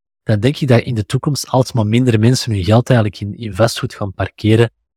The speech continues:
Ehm, en in mijn mening hebben we eigenlijk, ja, de, de peak bubble, dus de, de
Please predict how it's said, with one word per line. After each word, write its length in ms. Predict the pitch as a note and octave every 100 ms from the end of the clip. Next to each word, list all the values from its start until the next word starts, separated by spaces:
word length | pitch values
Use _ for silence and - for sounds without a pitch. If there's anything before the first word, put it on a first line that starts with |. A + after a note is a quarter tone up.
| _ _
Ehm, 280 | G2+ G2+ G#2+
en 180 | - G#2+
in 160 | G#2+ G2+
mijn 220 | A#2 C3
mening 320 | B2+ C3+ A#2
hebben 180 | G#2 G#2
we 60 |
eigenlijk, 360 | G2+ A2 B2 B2
ja, 200 | - A2+
de, 160 | G#2 -
de 120 | - -
peak 240 | - D#3 -
bubble, 340 | A2+ C3 D3 -
dus 200 | G#2+ F2+
de, 260 | G#2 G2+ _ _ _
de 120 | A#2